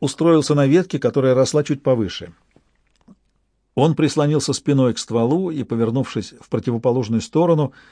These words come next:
принялся наблюдать за тропой. Сперва они оба в молчании готовили луки и раскладывали стрелы.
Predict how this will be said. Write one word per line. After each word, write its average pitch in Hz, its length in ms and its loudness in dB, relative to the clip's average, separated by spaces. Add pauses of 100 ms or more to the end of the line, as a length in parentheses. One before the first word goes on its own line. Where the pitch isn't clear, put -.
(640)
принялся 131 500 0
наблюдать 143 500 4
за 139 80 0
тропой. 127 500 -4 (1160)
Сперва 143 440 0
они 147 180 2
оба 147 340 2
в 104 140 -2
молчании 131 680 0
готовили 117 480 0
луки 139 420 -2
и 160 160 -4
раскладывали 110 600 -2
стрелы. 151 500 0